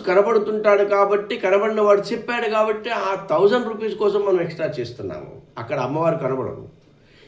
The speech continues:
ఎందుకు కనబడదంటే మనం మనసు విప్పి చూడట్లేదు అంతే. So దయచేసి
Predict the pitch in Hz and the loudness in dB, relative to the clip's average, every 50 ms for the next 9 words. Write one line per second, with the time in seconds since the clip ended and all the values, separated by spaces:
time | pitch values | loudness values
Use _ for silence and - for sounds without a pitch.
0 | - - 156 196 220 - 254 - 247 247 247 240 233 233 226 226 220 233 254 254 | 2 8 8 8 8 6 0 -4 -4 -6 -4 -4 -2 -2 -2 -2 -2 -4 -4 -2
1 | 220 214 208 175 165 175 202 208 214 208 190 165 208 208 - - 196 202 208 196 | 0 0 0 0 0 0 -2 -2 0 -2 -2 -2 -4 -6 -2 0 0 0 0 -2
2 | - 143 127 104 104 95 92 92 - - 139 143 - - _ _ _ _ _ _ | -6 -8 -8 -8 -8 -8 -10 -12 -14 -14 -16 -18 -20 -20 _ _ _ _ _ _
3 | _ _ _ _ _ _ _ - 117 107 107 123 135 170 185 180 214 220 202 208 | _ _ _ _ _ _ _ -10 -8 -6 -2 2 2 4 4 4 4 2 2 4
4 | - 185 175 170 160 143 - | 4 4 4 4 2 0 -4